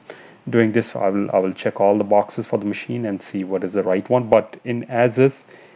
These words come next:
uh, it will try to map, uh, whatever configuration you have. So if you have, say, two C P Us or you have a two hundred gig of, uh, ram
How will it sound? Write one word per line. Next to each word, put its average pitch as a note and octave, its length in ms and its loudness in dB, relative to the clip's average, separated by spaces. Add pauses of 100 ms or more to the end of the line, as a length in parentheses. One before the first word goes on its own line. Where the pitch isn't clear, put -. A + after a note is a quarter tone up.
(380)
uh, G#2+ 300 6
it A2+ 180 -6
will A#2 100 0
try G#2 220 2
to G#2+ 120 -4
map, G2 540 0
uh, G2+ 380 8 (240)
whatever G#2+ 340 2
configuration G2+ 680 -2
you F2+ 80 -6
have. F#2 180 2
So - 140 -6
if F#2 160 -4
you G2+ 80 2
have, F#2+ 180 2
say, F#2 380 -4 (1200)
two B2 180 -4
C A2+ 180 -2
P G#2 240 -2
Us G2+ 240 -4
or G2 180 0
you F#2+ 120 -2
have F#2 300 0
a F#2 60 2
two A#2+ 220 -4
hundred G2+ 220 -6
gig G2+ 140 -2
of, - 220 -6 (640)
uh, F#2 200 2
ram F#2+ 760 -2